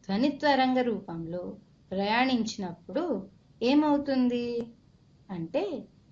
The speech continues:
కణాలన్నీ ఒత్తిడికి లోనై దగ్గరికి వస్తాయి. కాబట్టి ఒక దగ్గర ఎక్కువ కణాలు, ఇంకొక దగ్గర తక్కువ కణాలు దగ్గరకు చేరుకుని తరంగ రూపంలో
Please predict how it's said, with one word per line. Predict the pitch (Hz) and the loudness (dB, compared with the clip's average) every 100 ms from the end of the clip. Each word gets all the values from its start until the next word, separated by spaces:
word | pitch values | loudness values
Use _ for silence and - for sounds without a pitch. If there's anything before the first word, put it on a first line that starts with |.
| - | -10
కణాలన్నీ | 175 180 214 208 190 202 330 294 190 - _ _ | -6 -2 0 0 0 0 0 0 -4 -10 _ _
ఒత్తిడికి | 196 196 233 277 269 214 170 | -6 -2 0 0 0 -2 -4
లోనై | 160 175 320 262 185 - _ - | -4 -4 -2 -2 -6 -12 _ -6
దగ్గరికి | 208 208 196 196 349 | -2 0 0 0 0
వస్తాయి. | 285 214 - 165 151 143 - _ - _ _ _ _ | 0 0 -4 -10 -10 -12 -20 _ -20 _ _ _ _
కాబట్టి | 208 196 175 170 320 370 220 185 - - - | 0 0 0 -8 -6 -4 -4 -8 -16 -16 -6
ఒక | 220 247 | 0 0
దగ్గర | 190 175 185 180 170 | 0 -4 -6 -6 -8
ఎక్కువ | 170 - 233 240 | -8 -4 -2 0
కణాలు, | 220 208 190 190 190 190 - _ _ _ | 0 0 0 -2 -4 -8 -14 _ _ _
ఇంకొక | 262 311 339 294 | 2 2 2 -2
దగ్గర | 220 180 262 294 | -2 -2 -2 -2
తక్కువ | - - 254 | -6 0 0
కణాలు | 254 226 214 196 196 196 196 190 - _ 180 | 2 0 0 0 -2 -2 -4 -8 -14 _ -4
దగ్గరకు | 202 214 302 277 311 403 277 - _ _ - | 0 4 4 2 0 -2 -4 -10 _ _ -6
చేరుకుని | 233 233 240 233 202 190 190 190 190 - _ - | 0 2 2 0 -2 -2 -2 -4 -10 -16 _ -2
తరంగ | 208 254 330 339 294 | 2 4 4 4 2
రూపంలో | 220 214 196 196 294 | 0 -2 -2 0 2